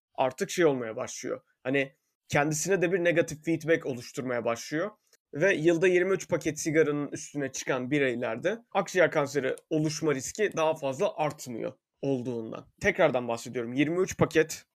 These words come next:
aslında oldukça düşük bir oran Türkiye'ye kıyasla. Yani buradaki sosyal içicilerden bahsedeyim Amerika için en azından. Haftada bir, iki, en fazla yani,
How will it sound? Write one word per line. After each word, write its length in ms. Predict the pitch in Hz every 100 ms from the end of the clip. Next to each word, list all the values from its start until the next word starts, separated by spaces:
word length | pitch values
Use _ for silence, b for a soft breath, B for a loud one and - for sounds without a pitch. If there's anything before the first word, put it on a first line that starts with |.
| _
aslında 440 | 147 139 160 165 -
oldukça 420 | 156 151 170 147
düşük 320 | 139 156 -
bir 120 | 139 -
oran 360 | 131 147 156
Türkiye'ye 500 | 151 147 143 135 147
kıyasla. 480 | 147 127 123 - 117 b b _ _ 131
Yani 200 | 127 131
buradaki 460 | 135 131 151 147 _ -
sosyal 360 | 143 135 165
içicilerden 580 | 143 - 135 131 123 123
bahsedeyim 380 | 117 - 117 117
Amerika 320 | 117 117 123
için 220 | 117 120
en 100 | 117
azından. 440 | 117 127 131 156 175 -
Haftada 460 | 147 - 135 131
bir, 380 | 123 139 - - _
iki, 380 | - - 151 139 - -
en 160 | 160 151
fazla 340 | 131 127 127
yani, 300 | 123 127 139